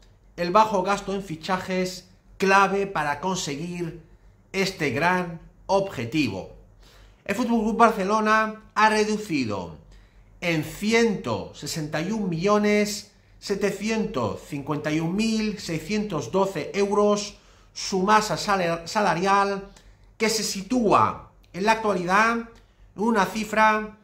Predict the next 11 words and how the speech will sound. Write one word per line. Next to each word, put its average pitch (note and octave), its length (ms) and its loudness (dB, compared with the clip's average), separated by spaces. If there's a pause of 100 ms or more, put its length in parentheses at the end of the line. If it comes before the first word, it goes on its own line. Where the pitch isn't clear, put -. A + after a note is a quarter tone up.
(260)
de F#3 160 -2
cuarenta G#3 560 4
millones C#3 640 -2
setecientos F3+ 800 -6
nueve F#3+ 200 0
mil G3+ 360 -2
ciento G3 400 -4
cincuenta D#3+ 420 -4
y C#3+ 60 -4
cinco G3 560 -2
euros, A2 560 -2